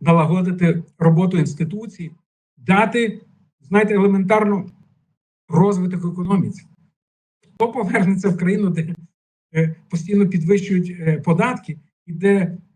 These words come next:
Подивіться на, на дірку в бюджеті, яке, яке є сьогодні. І нічого для сприяння бізнесу не робиться. Я не знаю, чи, чи я колись в вашому ефірі згадував цю цифру, але ж вона дуже,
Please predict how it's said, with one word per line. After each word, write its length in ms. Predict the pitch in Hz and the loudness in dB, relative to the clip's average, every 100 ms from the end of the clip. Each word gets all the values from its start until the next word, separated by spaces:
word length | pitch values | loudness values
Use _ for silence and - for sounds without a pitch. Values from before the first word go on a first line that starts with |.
| _ | _
Подивіться 360 | 165 196 190 202 | -4 -2 2 2
на, 180 | 185 | 2
на 220 | 160 143 156 | 2 2 0
дірку 340 | - 202 160 | 2 0 0
в 80 | 135 | -6
бюджеті, 380 | 135 190 170 127 | -6 -8 -10 -12
яке, 340 | 120 135 143 139 | -18 -20 -20 -20
яке 180 | - 147 | -16 -14
є 120 | 135 | -14
сьогодні. 420 | - 151 165 - - _ _ _ _ - | -14 -12 -12 -12 -20 _ _ _ _ -14
І 520 | 165 156 156 147 147 - _ _ _ _ _ _ - | -10 -10 -12 -16 -20 -20 _ _ _ _ _ _ -8
нічого 800 | 180 180 190 - 226 220 208 - - _ | -2 0 2 2 2 2 0 -4 -14 _
для 140 | 180 190 | -2 -2
сприяння 580 | - 175 180 208 226 | 0 2 4 2 2
бізнесу 440 | 196 196 196 180 190 | -2 -2 -8 -14 -12
не 120 | 180 | -12
робиться. 360 | 190 143 120 147 | -10 -12 -14 -12
Я 140 | 170 | -8
не 300 | 180 180 185 | -8 -8 -10
знаю, 200 | 180 180 | -10 -10
чи, 80 | 160 | -8
чи 180 | 175 - _ _ _ _ _ _ | -10 -12 _ _ _ _ _ _
я 340 | 175 180 180 - - | 0 2 2 -4 -6
колись 320 | 175 175 165 | -4 -2 -2
в 20 | |
вашому 360 | 185 160 165 165 | -4 -8 -8 -6
ефірі 420 | 160 196 180 180 - _ _ _ _ _ _ _ _ | 0 4 4 2 -6 _ _ _ _ _ _ _ _
згадував 520 | - 120 208 226 185 151 | -6 0 2 2 0 0
цю 100 | - | -4
цифру, 320 | - 127 117 | -4 -6 -6
але 220 | 131 156 | -2 0
ж 80 | 156 | 2
вона 160 | 170 | 4
дуже, 420 | 180 170 170 180 | 4 2 0 -2